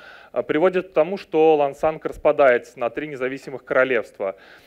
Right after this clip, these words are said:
А, Луанг-Прабанг, Вьентьян и Тямпасак. В принципе, вот с севера на юг они так и идут. Э, столица сейчас Тямпасака — это Паксе, то есть если откроете карту Лаоса, <clears throat> э, то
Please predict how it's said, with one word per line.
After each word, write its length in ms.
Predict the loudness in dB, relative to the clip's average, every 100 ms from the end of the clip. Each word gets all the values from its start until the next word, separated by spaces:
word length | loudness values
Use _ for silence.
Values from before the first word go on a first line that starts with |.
| _ -4
А, 300 | 0 2 2
Луанг-Прабанг, 800 | 2 0 -2 2 2 0 -8 -6
Вьентьян 800 | -6 -8 -10 -2 0 -2 -8 -12
и 400 | -8 -8 -8 -10
Тямпасак. 580 | -8 -4 -4 -4 -8 -8
В 60 | _
принципе, 480 | -6 -6 -8 -14 -10
вот 240 | -10 -12
с 160 | -20 -6
севера 300 | -4 -2 -4
на 120 | -6
юг 180 | -6 -6
они 180 | -8 -6
так 220 | -8 -6
и 80 | -10
идут. 280 | -10 -18 -14
Э, 640 | -6 -4 -2 -2 -4 -8
столица 540 | -12 -6 -4 -4 -12 -16
сейчас 440 | -14 -2 -2 -2
Тямпасака — 800 | -6 -8 -6 -4 -2 -2 -4 -8 _ _ _ _ -6
это 320 | -6 -4 -6
Паксе, 580 | -4 -8 -4 -2 -2 -6
то 80 | -8
есть 160 | -8 -10
если 180 | -10 -8
откроете 420 | -6 -6 -6 -6
карту 280 | -6 -4 -2
Лаоса, 480 | 0 0 -2 -12 -14 -18 -14
<clears throat> 960 | -14 -16 _ _ _ _ _ _ -16
э, 340 | -8 -4 -4 -4
то 280 | 0 0 0